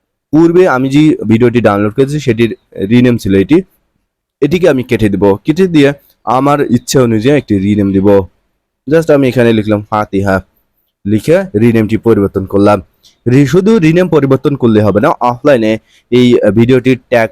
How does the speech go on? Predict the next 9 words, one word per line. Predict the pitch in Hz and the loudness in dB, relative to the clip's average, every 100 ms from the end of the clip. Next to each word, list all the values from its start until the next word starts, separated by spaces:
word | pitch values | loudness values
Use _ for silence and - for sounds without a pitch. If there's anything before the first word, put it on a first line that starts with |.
| - | -2
পরিবর্তন | 98 95 98 95 | -2 -2 -6 -6
করতে | 98 - 101 | -8 -4 -2
হবে। | 95 101 - _ - 147 | 0 0 -2 _ -6 -4
অফলাইনে | 160 202 208 214 | 0 0 2 0
ট্যাগ | 180 131 - | 0 -2 -2
পরিবর্তন | 147 151 - 156 - | 0 0 0 -2 -2
করার | 120 120 123 | -2 0 0
জন্য | 139 113 101 - 104 | -2 0 -2 -2 -8
আপনি | - | -4